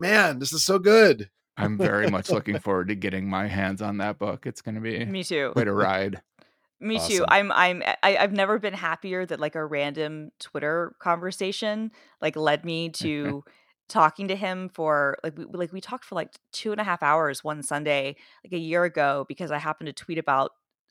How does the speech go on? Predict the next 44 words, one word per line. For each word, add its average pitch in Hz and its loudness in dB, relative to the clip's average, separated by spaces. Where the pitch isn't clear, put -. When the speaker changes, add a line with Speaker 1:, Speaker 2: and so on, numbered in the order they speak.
Speaker 3:
um, 139 2
Sneakers 147 -6
being, 139 -10
like, 135 -8
the 151 -8
best 139 -2
Hacker 147 -2
movie 143 -8
ever, 143 0
Speaker 2:
Yeah. 98 -2
Speaker 3:
which 233 -2
is 214 -4
not 233 8
even 220 -4
the 202 2
first 202 -2
time 196 0
I've 180 0
ever 147 0
tweeted 175 -4
about 135 0
that. - -2
Like, - -2
I, 156 6
that's 214 2
a 233 -2
common, 170 -2
Speaker 1:
<laughs> 165 6
Speaker 3:
um, 143 6
uh, - -4
like, 151 -2
Speaker 1:
You, 175 6
Speaker 3:
uh, - 2
Speaker 1:
you, 180 8
Speaker 3:
the, 202 2
the - -2
Speaker 1:
you've, 175 4
you've 165 2
fished - 2
with 240 -6
that 139 2
bait 143 2
before? 139 -2
Speaker 2:
<laughs> 147 -2